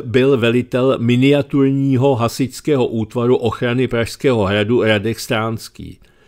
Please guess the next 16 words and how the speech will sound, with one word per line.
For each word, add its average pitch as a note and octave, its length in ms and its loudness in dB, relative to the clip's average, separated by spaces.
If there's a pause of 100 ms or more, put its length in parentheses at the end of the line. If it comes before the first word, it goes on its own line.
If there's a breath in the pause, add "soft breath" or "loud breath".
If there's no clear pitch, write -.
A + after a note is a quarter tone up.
(260 soft breath)
V - 80 -20
tomto B2+ 280 2
případě C3 580 0
jde A2 240 2
o A#2 140 0
pokračování C3+ 920 0
absurdity, A2+ 840 -2
která A2+ 320 0
má A#2 180 -2
svůj A2 260 -4
počátek A2 800 -2
v G2 140 0
roce G#2 320 -2
dva F#2 180 -6
tisíce A2 480 -8
patnáct. - 680 -12